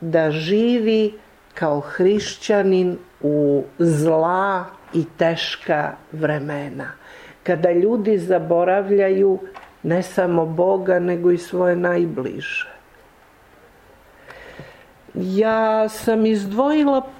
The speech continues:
nekoliko kratkih rečenica upravo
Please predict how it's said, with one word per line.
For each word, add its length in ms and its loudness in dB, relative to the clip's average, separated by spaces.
nekoliko 640 0
kratkih 920 -2
rečenica 1160 0
upravo 760 0